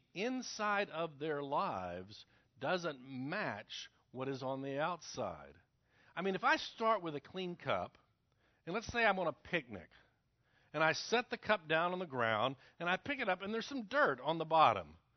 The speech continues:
You know, I'm not gonna lose a lot of sleep over the fact that the dirt is on the bottom. It's a picnic, okay? I brush it off, and I, but if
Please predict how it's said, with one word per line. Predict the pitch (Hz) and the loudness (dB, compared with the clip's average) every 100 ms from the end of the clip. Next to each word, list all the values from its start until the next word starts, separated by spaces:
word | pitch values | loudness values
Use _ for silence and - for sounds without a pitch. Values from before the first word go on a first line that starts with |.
| _ _ _ | _ _ _
You | 240 | -2
know, | 226 196 | 0 2
I'm | 330 294 | 0 2
not | 277 262 | 2 2
gonna | 202 | -2
lose | 170 175 202 180 | -2 -2 -4 -2
a | 160 | 2
lot | 156 147 | 4 2
of | |
sleep | - - 240 92 - | -4 -6 -4 -6 -8
over | 135 123 | -10 -8
the | 131 | -6
fact | - 131 131 | 2 2 0
that | 131 | -8
the | 131 | -8
dirt | 139 127 | -2 -2
is | 117 117 | -2 -4
on | 110 | -4
the | |
bottom. | 110 117 92 82 - _ - | 2 2 2 -4 -20 _ -10
It's | 247 339 | -8 -8
a | |
picnic, | - 370 139 104 71 _ _ - | -2 -2 -2 -8 -12 _ _ -10
okay? | 123 160 | -2 0
I | 160 | 0
brush | 113 160 - | 2 2 2
it | 160 | 4
off, | 147 147 | 4 4
and | 127 | 0
I, | 123 127 - _ _ _ _ _ _ _ _ - | 0 0 -4 _ _ _ _ _ _ _ _ 0
but | 240 | 4
if | 226 | 4